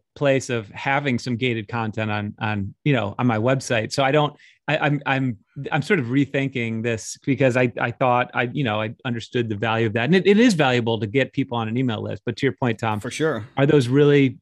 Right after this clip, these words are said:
Speaker 1: I, I, I can, I know if I looked at the email list that, um, that I have, there's a significant amount of Gmail, Yahoo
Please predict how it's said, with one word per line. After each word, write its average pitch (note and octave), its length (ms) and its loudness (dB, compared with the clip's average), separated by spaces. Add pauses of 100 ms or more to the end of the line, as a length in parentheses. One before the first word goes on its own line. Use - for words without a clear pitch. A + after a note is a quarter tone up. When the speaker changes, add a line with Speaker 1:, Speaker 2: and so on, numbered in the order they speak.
Speaker 1:
I, C#3 160 0
I, - 120 -6 (540)
I E3 140 0
can, F3 260 2
I D#3+ 140 4
know C3 540 2 (120)
if D3+ 220 -4
I C#3+ 80 2
looked C#3 320 2
at B2+ 180 -2
the B2 220 -2
email A#2+ 380 0
list A2+ 480 -6
that, A2 320 -2
um, G#2+ 500 -2
that B2+ 80 2
I F3+ 120 2
have, B2 340 0 (260)
there's F#3+ 140 6
a F#3 60 4
significant D#3+ 540 2
amount B2+ 400 0
of A2+ 260 -4
Gmail, A#2+ 920 0
Yahoo A2+ 720 0